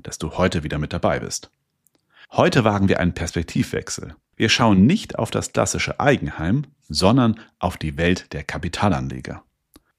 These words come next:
Und wenn man an Immobilieninvestments denkt, fallen einem reflexartig die großen Namen ein.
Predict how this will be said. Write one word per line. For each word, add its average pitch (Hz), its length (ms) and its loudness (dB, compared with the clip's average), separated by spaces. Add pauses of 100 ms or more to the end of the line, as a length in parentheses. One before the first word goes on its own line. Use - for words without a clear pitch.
(140)
Und 107 280 6
wenn 104 140 6
man 165 160 6
an 95 160 2
Immobilieninvestments 85 1120 0
denkt, 113 360 0 (280)
fallen 151 340 0
einem 107 200 2
reflexartig 87 920 -4
die 90 60 -6
großen 78 340 -4
Namen 87 300 2
ein. 71 300 -12